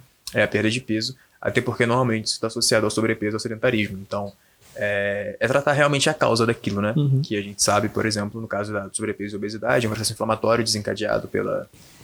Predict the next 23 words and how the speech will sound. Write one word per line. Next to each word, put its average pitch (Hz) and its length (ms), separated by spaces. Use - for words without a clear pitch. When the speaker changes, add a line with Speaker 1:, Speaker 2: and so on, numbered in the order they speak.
Speaker 1:
é, 117 160
maior 101 200
concentração 101 320
de 95 80
tecido - 160
adiposo, 123 420
enfim, 117 200
a - 20
gente 101 160
não 117 60
precisa 127 500
aprofundar 110 420
muito 104 240
nisso. 110 320
Mas, 110 560
de 117 60
modo 127 220
geral, 123 240
a 127 40
gente 123 200
observa 117 340
o - 20
contexto 117 560